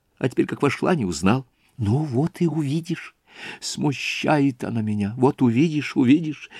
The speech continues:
И так я испугалась. Глядит она на меня, глядит. Глаза такие, я едва на стуле усидела. Помнишь, как рекомендовать начал? И странно мне,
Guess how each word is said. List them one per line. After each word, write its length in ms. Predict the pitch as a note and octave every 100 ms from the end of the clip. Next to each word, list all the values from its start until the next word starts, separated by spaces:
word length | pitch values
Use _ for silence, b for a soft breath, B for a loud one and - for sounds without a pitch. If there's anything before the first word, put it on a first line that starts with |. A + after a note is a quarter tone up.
| B B
И 140 | F#3
так 360 | - A3+ A3 -
я 140 | G3 F3
испугалась. 760 | - - C#3+ B2+ A2+ G2 - B B B
Глядит 580 | B2 G3 A3 F#3 C4 -
она 160 | A3+ G#3+
на 120 | F#3+
меня, 300 | F3+ D3 A#2+
глядит. 720 | A2+ F#3 G3+ E4 D#4+ G#3 - - B B B
Глаза 460 | D3+ F3+ E3 F#3+ G#3
такие, 840 | F3+ E3 - A#3+ G#3+ F3 C3 G#2+ B B -
я 140 | E3+
едва 280 | E3+ C#3+ F3
на 120 | D#3+
стуле 400 | - - G#3 F3+
усидела. 560 | E3 - - D3+ B2+ G2+ B B
Помнишь, 440 | C3+ D#3+ G3 -
как 260 | - G3 - B B
рекомендовать 760 | F#3 F#3+ F#3 E3+ F3 D3 -
начал? 380 | A#2+ B2 - A2 B B
И 140 | C3+
странно 680 | A#2+ - - D#3 A#3+ A#3 A3
мне, 320 | F3 D3 A#2